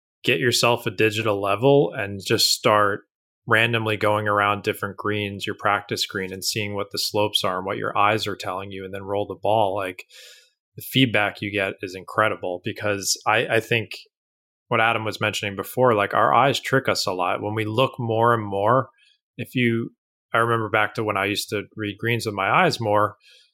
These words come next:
you're going three hundred sixty degrees around, you're looking from all different angles, and your mind is just presenting you with things that you're like,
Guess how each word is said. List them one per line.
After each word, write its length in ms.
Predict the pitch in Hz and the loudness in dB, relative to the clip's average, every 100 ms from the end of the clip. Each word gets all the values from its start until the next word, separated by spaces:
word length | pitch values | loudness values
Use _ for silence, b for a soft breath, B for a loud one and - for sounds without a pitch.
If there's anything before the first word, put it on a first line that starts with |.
| b _ _ _ _ _ | b _ _ _ _ _
you're 160 | 120 120 | -2 2
going 340 | 139 131 123 | 4 4 2
three 200 | 131 139 | 2 4
hundred 320 | 120 131 131 | 4 2 0
sixty 400 | 117 131 - 131 | 0 0 0 0
degrees 420 | 117 117 117 117 113 | 2 4 4 2 2
around, 360 | 107 107 110 | 2 2 2
you're 100 | 107 | 0
looking 320 | 104 120 123 110 | 0 0 0 -4
from 200 | 123 127 | -4 0
all 200 | 110 113 | 2 2
different 360 | 117 - 120 | 0 0 -2
angles, 640 | 104 104 110 110 113 104 - | 0 -2 -2 -2 -2 -4 -6
and 120 | 110 107 | -6 -2
your 120 | 107 | 0
mind 400 | 113 117 123 120 | 2 2 2 0
is 260 | 104 - _ | -4 -6 _
just 360 | - 123 - _ - | 0 0 0 _ -4
presenting 580 | 139 117 127 123 123 113 | 0 2 2 2 -2 0
you 160 | 110 | 2
with 180 | 113 - | 2 2
things 300 | 110 110 107 | 2 2 0
that 80 | 113 | 0
you're 140 | 104 | 2
like, 260 | 104 101 | 2 2